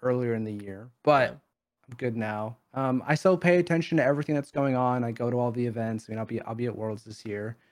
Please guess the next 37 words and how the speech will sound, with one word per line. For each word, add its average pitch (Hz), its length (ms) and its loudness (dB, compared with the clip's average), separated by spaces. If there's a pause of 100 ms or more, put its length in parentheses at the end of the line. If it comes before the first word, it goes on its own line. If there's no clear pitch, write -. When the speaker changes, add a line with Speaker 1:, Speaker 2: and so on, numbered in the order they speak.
(300)
Speaker 2:
Ooh. 226 80 -18
Speaker 1:
So 113 240 -2
I'm 147 140 2
still 165 220 2
very 165 300 6
invested 147 580 2 (260)
personally. 160 720 -2 (400)
I'm 127 80 -6
very 127 240 0 (320)
passionate 139 580 -2
about 139 240 0
Rocket 135 400 0
League. 139 380 -4
Speaker 2:
Yeah. 160 160 -12 (240)
Speaker 1:
Um, 110 340 -4 (160)
I 117 80 -2
would 117 180 -2
never, 123 500 0
ever 117 200 -4
want 113 220 -2
to, 123 100 -8
like, 113 220 -6
leave 117 280 -4
this 117 220 -8
community 120 580 -4 (380)
that 113 380 0 (140)
everybody 120 440 -2
built. 117 380 -6
I've 117 240 -6
always 127 320 -2
wanna 120 160 -4
be 117 100 -4
a 120 60 -4
part 117 260 -4
of 131 80 -4
it, 165 180 -4 (540)
but 120 320 0